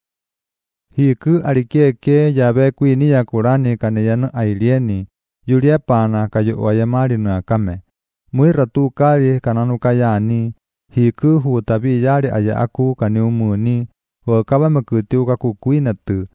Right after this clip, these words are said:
Mu kukui ni ya ku kunuri te ya kana bibieni. Te teri mama me he eri watu he tsena mieme me puka ha tinai.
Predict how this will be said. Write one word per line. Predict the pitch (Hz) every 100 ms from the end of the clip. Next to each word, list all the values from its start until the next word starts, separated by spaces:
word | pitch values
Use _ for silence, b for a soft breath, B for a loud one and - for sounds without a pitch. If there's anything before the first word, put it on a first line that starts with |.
| _ _ _
Mu | 123 139
kukui | 143 123 - 127
ni | 131 151
ya | 139
ku | - 127 123
kunuri | 117 113 104 104
te | 98 - 135 131
ya | 117 110
kana | 110 104 107
bibieni. | 110 110 98 90 87 90 - _ _ _ _ _ _ -
Te | 131 127
teri | 127 131
mama | 139 143 170 139 120
me | 117
he | 131 135 -
eri | 135 135
watu | 127 147 - 127
he | 110 113
tsena | - 139 127
mieme | 113 135 135
me | 113
puka | 98 104 107
ha | 98 123 113
tinai. | - 127 123 113